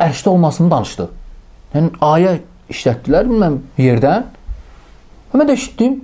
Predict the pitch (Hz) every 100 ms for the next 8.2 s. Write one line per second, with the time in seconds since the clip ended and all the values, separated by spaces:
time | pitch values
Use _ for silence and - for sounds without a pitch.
0 | - - - - - - - - - 151
1 | 190 277 254 214 - - 175 262 185 147
2 | 175 233 - - - - - - - -
3 | - - - 214 214 220 - - - -
4 | - - - - - - - - - -
5 | - - - - - - - - - -
6 | - - - - - - - - - -
7 | - - - - - - - 127 156 240
8 | 262 247